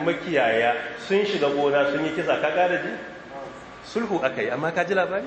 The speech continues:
Ai baka ji ba. To in ka ce ba su da amfani, ran da babu su, waye zai kira Miyatti Allah saurare shi? Ni kaina ban yi ba, sanda na hada da su suka amince suka saurare ni. Amma ba aikinmu ba ne, saboda mai mun san muhimmancin kare jini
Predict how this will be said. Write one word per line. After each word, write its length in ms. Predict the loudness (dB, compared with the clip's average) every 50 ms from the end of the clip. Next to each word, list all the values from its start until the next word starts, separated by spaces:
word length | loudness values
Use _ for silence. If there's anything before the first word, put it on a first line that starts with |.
| -8 -8 -6
Ai 80 | -4 -2
baka 200 | 0 0 -2 -2
ji 80 | -4 -2
ba. 140 | -4 -4 -4 -4 -8 -14 -16 -16 -16 -16 -2 2
To 80 | 2 4
in 60 | 4
ka 80 | 4 2
ce 120 | 2 2
ba 180 | 4 4 4 2
su 100 | 2 2
da 100 | 2 2 2
amfani, 320 | 2 2 2 2 4 4 4 4
ran 140 | 4 4 2
da 80 | 2
babu 320 | 4 4 4 4 4 2 0
su, 120 | 0 0 0 2 4
waye 380 | 4 4 4 4 4 4 4 4
zai 180 | 4 2 2 2 2
kira 240 | 2 4 4 4 4
Miyatti 320 | 2 0 0 0 0 -2
Allah 200 | -2 0 -2 -2
saurare 440 | -2 -2 0 2 2 2 2 0 -2
shi? 100 | -6 -8 -10 -12 -12 -12 -12 -10 -10 -10 -10 -10 -12 -12 -12 -12 -12 -8 -2 2
Ni 180 | 2 4 4 4
kaina 340 | 4 4 6 6 6 6 4
ban 140 | 4 2 2
yi 60 | 4
ba, 80 | 2 4
sanda 240 | 4 4 4 4 4
na 80 | 4 4
hada 200 | 4 4 4 4
da 80 | 2
su 220 | 2 0 0 0 0
suka 160 | 0 -2 -2 0
amince 320 | 0 0 0 -2 -4 -4 -6
suka 120 | -4 -4
saurare 480 | -4 -2 0 0 0 0 0 -2 -4 -6
ni. 80 | -8 -10 -12 -14 -14 -14 -12 -12 -10 -10 -10 -12 -14 -16 -18 -18 -20 -20 -20 -20 -20 -20 -20 -20 -20 -20 -20 -20 -20 -20 -20 -20 -20 -20 -20 -20 -20 -20 -20 -20 -20 -20 -20 -20 -20 -20 -20 -20 -20 -20 -20 -20 -20 -20 -20 -20 -20 -20 -20 -20 -20 -6 -2
Amma 240 | 0 2 2 2 2
ba 160 | 4 2 2
aikinmu 360 | 2 2 2 0 -2 -2 0 2
ba 120 | 2 2
ne, 80 | 2 2
saboda 340 | 2 2 2 2 2 2
mai 120 | 2 2 0
mun 180 | 2 0 0
san 160 | 0 0 0 0
muhimmancin 720 | 0 -2 -2 -2 -2 0 0 0 0 0 0 -2 -4 -2 0
kare 260 | 2 2 4 4 2 2
jini 140 | 0 0